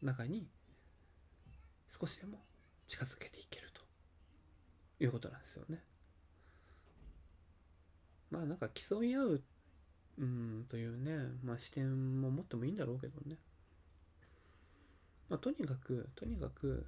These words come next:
ね、あの、スピードを速くっていう、スピードを速く。<laughs> ここが多分一番大事かなと思いますよ。みんな考えちゃうからね。いや、考えてもいいんですよ、もちろんね。考えてももちろんいいんだけど、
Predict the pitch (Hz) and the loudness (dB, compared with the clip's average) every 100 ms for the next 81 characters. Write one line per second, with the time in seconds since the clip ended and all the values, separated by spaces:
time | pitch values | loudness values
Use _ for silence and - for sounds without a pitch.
0 | - 139 131 - - 131 117 120 117 117 | -6 -6 -4 -6 -6 -4 -4 -6 -6 -6
1 | 127 - - 151 165 170 170 208 - - | -8 -6 2 4 4 0 -2 -4 -4 -6
2 | - - - - - - - - - - | -6 -8 -8 -10 -18 -20 -20 -20 -20 -20
3 | - - 131 123 131 151 180 - - - | -20 -2 0 2 2 0 -4 -6 -12 -10
4 | - - - - - - - - - - | -10 -12 -14 -20 -20 -20 -18 -16 -14 -8
5 | - - 196 233 247 185 131 143 156 165 | -4 2 4 4 4 4 4 4 2 2
6 | 180 151 120 143 110 110 147 - 135 131 | 0 0 0 0 0 -2 -4 -6 -8 -8
7 | - - - - - - 151 190 147 151 | -12 -20 -20 -20 -12 -2 0 0 0 0
8 | 202 233 143 123 - 143 170 - - - | 0 0 -2 -2 -4 -4 -4 -10 -20 -20
9 | - - - - - - - - - - | -20 -20 -20 -20 -20 -20 -20 -20 -20 -20
10 | - 180 208 262 311 - - 135 - 170 | -4 -2 2 4 4 4 0 -2 -2 0
11 | - 190 175 113 - 135 135 185 - - | -2 -2 -2 -4 -6 -6 -8 -8 -12 -20
12 | - - - - - - 175 226 226 113 | -20 -20 -20 -20 -16 -6 -2 0 0 0
13 | 117 127 107 131 220 113 - 123 120 | 0 0 0 0 0 -2 -2 0 0